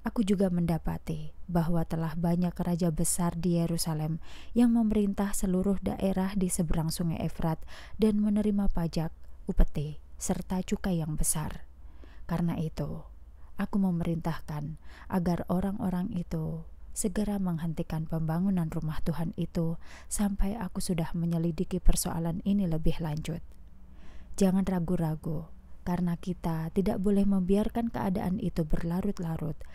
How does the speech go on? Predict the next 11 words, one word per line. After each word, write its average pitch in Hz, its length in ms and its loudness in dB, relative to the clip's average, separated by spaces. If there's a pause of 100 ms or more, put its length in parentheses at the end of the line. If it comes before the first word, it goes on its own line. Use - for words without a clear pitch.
(200)
sehingga 220 480 6
tidak - 320 -2
bisa 185 320 2
dikuasai 156 520 -2
lagi, 151 560 -4 (440)
supaya 170 480 2
kerugian 180 560 0
raja 156 560 -2 (160)
tidak 185 400 0
makin 156 360 -2
besar. - 480 0